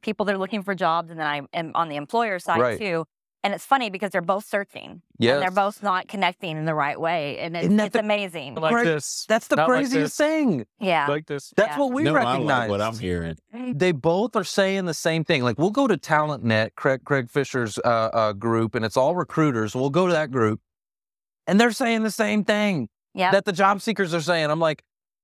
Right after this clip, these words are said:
Speaker 2: "Y'all are just missing each other.
Speaker 4: Yeah,
Speaker 2: Why?"
Speaker 4: yeah.
Speaker 1: Yep.
Speaker 3: And the conversations, even the topics is the same in that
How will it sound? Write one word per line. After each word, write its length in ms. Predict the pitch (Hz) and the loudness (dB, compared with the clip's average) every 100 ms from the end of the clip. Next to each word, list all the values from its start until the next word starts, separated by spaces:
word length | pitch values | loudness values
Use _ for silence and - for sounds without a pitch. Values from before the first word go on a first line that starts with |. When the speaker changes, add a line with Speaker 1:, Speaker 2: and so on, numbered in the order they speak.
| _ | _
Speaker 2:
"Y'all 200 | 220 247 277 | 0 2 2
are 60 | |
just 200 | 240 240 | 0 2
missing 420 | 226 294 294 254 214 | 2 2 4 4 4
each 180 | 175 | 2
other. 240 | 190 160 139 | 2 2 2
Speaker 4:
Yeah, 120 | 123 | 2
Speaker 2:
Why?" 360 | - - 247 123 101 | 2 2 0 0 -2
Speaker 4:
yeah. 240 | 95 98 95 | 0 0 2
Speaker 1:
Yep. 160 | 160 | 2
Speaker 3:
And 120 | 240 233 | 2 2
the 60 | |
conversations, 840 | - 277 233 - 254 277 240 185 190 | 0 0 0 -2 -4 -2 -2 -2 -2
even 280 | 185 196 | 0 -2
the 80 | 160 | -2
topics 500 | 160 214 277 262 - | -2 -2 -2 -2 -6
is 220 | 202 160 143 | -6 -4 -6
the 80 | |
same 380 | 151 170 160 160 | -2 -2 0 0
in 180 | 196 175 | 0 2
that 200 | 170 175 | 2 0